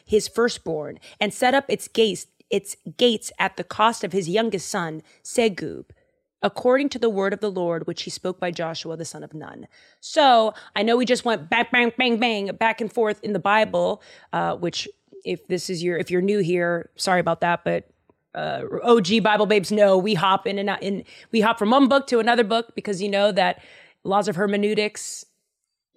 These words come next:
we are supposed to read the book by reading other books at the same time, but it's tough to understand that unless you practice it. But it's fine. We're here. We're growing, guys. Uh, and basically, Ahab rebuilds Jericho, which is a major no-no.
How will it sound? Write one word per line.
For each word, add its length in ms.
we 240
are 80
supposed 380
to 80
read 180
the 60
book 360
by 280
reading 400
other 240
books 280
at 60
the 100
same 280
time, 480
but 160
it's 160
tough 200
to 120
understand 480
that 140
unless 340
you 380
practice 340
it. 140
But 100
it's 80
fine. 220
We're 120
here. 320
We're 120
growing, 320
guys. 440
Uh, 260
and 140
basically, 520
Ahab 560
rebuilds 600
Jericho, 560
which 160
is 80
a 60
major 580
no-no. 580